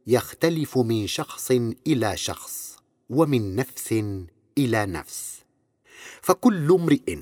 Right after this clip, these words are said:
إنما يقدر غيره على حسب ما تميل إليه نفسه وما يهوى. فبعض الأنفس تقدر غيرها لعلمه ومعرفته،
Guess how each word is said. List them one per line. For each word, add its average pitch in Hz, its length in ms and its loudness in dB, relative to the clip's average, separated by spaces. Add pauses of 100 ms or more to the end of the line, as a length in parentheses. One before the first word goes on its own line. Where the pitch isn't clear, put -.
(440)
إنما 190 400 4
يقدر 139 680 4
غيره 123 760 6
على 113 340 2
حسب 131 460 -2
ما 143 320 0
تميل 127 600 2 (120)
إليه 117 500 0
نفسه - 460 -2 (360)
وما 113 400 -2
يهوى. 98 640 -4 (1080)
فبعض 120 420 4
الأنفس 170 840 2 (280)
تقدر 170 520 4
غيرها 165 880 2 (120)
لعلمه 127 1000 2
ومعرفته، 107 920 0